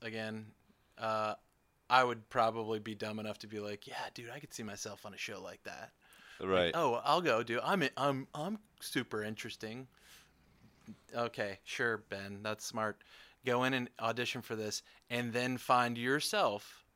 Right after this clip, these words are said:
Speaker 2: Mm.
Speaker 1: in this group
Speaker 2: <laughs>
Speaker 1: for months and months and m-, no end in sight. It
Speaker 2: Oh.
Speaker 1: would be terrifying.
Speaker 2: Yeah, no, that would, that would be pretty horrible.
Speaker 1: I mean, these people pee on each other.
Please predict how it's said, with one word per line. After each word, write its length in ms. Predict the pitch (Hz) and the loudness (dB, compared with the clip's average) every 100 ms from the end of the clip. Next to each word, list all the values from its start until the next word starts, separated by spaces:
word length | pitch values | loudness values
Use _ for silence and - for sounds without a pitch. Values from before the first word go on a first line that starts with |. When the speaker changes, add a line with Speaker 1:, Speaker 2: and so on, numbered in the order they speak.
| _ _ _ - | _ _ _ -10
Speaker 2:
Mm. 120 | 107 90 | -8 6
Speaker 1:
in 280 | 120 147 127 | 6 6 2
this 260 | 147 208 | 2 2
group 400 | - 233 165 104 - - - - - - - _ | 2 2 2 0 -6 -20 -18 -20 -20 -20 -20 _
Speaker 2:
<laughs> 560 | - - - - 139 - | -20 -20 -12 -4 -4 -2
Speaker 1:
for 420 | 139 - 151 143 | -2 4 8 8
months 580 | 135 127 143 135 - 135 - | 8 6 8 6 2 0 4
and 340 | 131 143 143 135 | 6 6 4 2
months 560 | 131 135 135 127 - - | 2 4 2 0 -2 -2
and 340 | 127 131 131 123 | 0 2 2 0
m-, 140 | 123 - | -6 -8
no 840 | 135 123 127 131 139 147 147 151 151 - | -6 0 4 6 6 4 2 -2 -4 -2
end 340 | 139 139 135 | -2 -2 -4
in 300 | 131 120 123 | -6 -6 -6
sight. 440 | 117 - 120 117 104 | -6 0 2 2 -2
It 140 | - 101 | -2 2
Speaker 2:
Oh. 180 | 101 92 | 4 4
Speaker 1:
would 140 | 76 | 0
be 500 | 120 120 117 117 110 - _ _ _ _ - - - - - - - | -2 -2 -2 -4 -6 -12 _ _ _ _ -20 -20 -20 -20 -20 -20 -20
terrifying. 560 | - 123 113 98 92 101 | -8 -2 -2 -2 -8 -2
Speaker 2:
Yeah, 240 | 95 85 82 | 0 0 -2
no, 240 | 90 87 85 | -2 -2 0
that 140 | 87 | 0
would, 140 | 85 78 76 | -2 -6 -12
that 180 | - 85 | -6 -6
would 220 | 78 76 67 - | -6 -8 -14 -12
be 200 | 80 78 | -10 -10
pretty 260 | - 78 | -10 -10
horrible. 320 | 71 65 - - | -8 -10 -10 -6
Speaker 1:
I 60 | |
mean, 160 | 139 139 | -2 0
these 180 | 170 180 | -2 -2
people 340 | 180 160 - | -6 -6 -8
pee 240 | - 127 127 | -6 -4 -2
on 140 | 110 | -2
each 200 | 95 - | -6 -12
other. 280 | 85 - | -12 -14